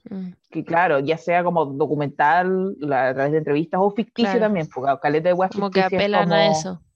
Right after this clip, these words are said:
Speaker 2: Sí, de como el dolor, como que tú lo veas,
Speaker 1: Puntual.
Speaker 2: ¿cachai?
Speaker 1: Mm.
Speaker 2: Claro, y siento de que eso ya como que sí está bien, pero como quizás no es pa' un público que ya sea chileno, porque la gente
Speaker 1: Mm.
Speaker 2: chilena creo que ya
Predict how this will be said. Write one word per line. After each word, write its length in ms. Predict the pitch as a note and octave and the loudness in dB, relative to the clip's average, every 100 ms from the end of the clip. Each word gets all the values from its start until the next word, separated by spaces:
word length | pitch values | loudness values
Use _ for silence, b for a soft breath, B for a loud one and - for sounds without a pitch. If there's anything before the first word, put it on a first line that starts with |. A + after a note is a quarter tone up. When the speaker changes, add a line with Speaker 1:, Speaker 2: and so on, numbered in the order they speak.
| _ _ - | _ _ -4
Speaker 2:
Sí, 320 | D#3 D3+ _ _ _ | -4 -4 _ _ _
de 220 | D#3 D#3 | -4 -2
como 260 | C#3+ C#3 - | 0 0 0
el 180 | D#3 D#3 | 0 2
dolor, 640 | D#3 D#3+ E3+ F3+ F3 E3+ | 2 4 4 2 0 -6
como 600 | - D#3+ D#3+ D3 C#3 C3+ D#3 - F3 | -4 -4 0 0 -2 -4 -10 -14 -6
que 100 | D3+ | -2
tú 120 | D#3 | 2
lo 100 | E3 | 4
veas, 140 | D#3 C#3+ | 4 2
Speaker 1:
Puntual. 220 | G3 F3+ C#3+ | 2 0 -2
Speaker 2:
¿cachai? 320 | - B2+ D3+ - | -6 -10 -10 -10
Speaker 1:
Mm. 240 | G3+ F3 - _ - | -8 -10 -14 _ -4
Speaker 2:
Claro, 500 | D3 D3 C#3 D3+ E3+ | -2 0 -2 -6 -10
y 100 | D#3 | -10
siento 340 | D3 D#3+ E3 | -2 -2 0
de 180 | F#3 F3+ | 0 2
que 100 | E3+ | 0
eso 160 | F#3 G#3 | -2 -2
ya 240 | G3 G3 | 0 0
como 260 | G3+ G3 G3 | 0 -2 -2
que 200 | F3+ E3 | -2 -4
sí 680 | - - - - G#3+ B3 C4 | -6 -18 -20 -4 0 2 0
está 240 | B3+ A#3+ | 2 0
bien, 360 | A#3+ G3+ A3+ D#4+ G#4 _ _ _ - | 2 2 2 0 -6 _ _ _ 0
pero 300 | E3 E3 E3 | 4 4 4
como 560 | E3+ E3 E3 D#3+ D#3 | 2 4 4 4 2
quizás 300 | D#3 D3 E3+ | 0 -2 -2
no 120 | F#3+ F#3+ | 0 0
es 120 | G#3+ | 0
pa' 100 | B3 | 0
un 120 | A#3 | 0
público 640 | - B3+ C4 C4 A#3+ B3 | 0 0 2 2 2 2
que 200 | B3 A3+ | 2 0
ya 140 | A3 A3+ | 0 0
sea 180 | B3 A#3+ | -2 -2
chileno, 340 | A#3 A#3 D4 | -2 -2 0
porque 380 | A#3+ A3 G3+ F#3+ _ _ _ _ _ | -2 -4 -8 -8 _ _ _ _ _
la 80 | E3 | -10
gente 260 | - G#3 B3 | -6 -4 -4
Speaker 1:
Mm. 40 | |
Speaker 2:
chilena 460 | - G#3 F3 G3+ A3+ | -2 0 0 0 0
creo 200 | A3 A3 | 2 0
que 100 | G3+ | 0
ya 300 | F3+ F#3+ A#3+ | 0 0 -2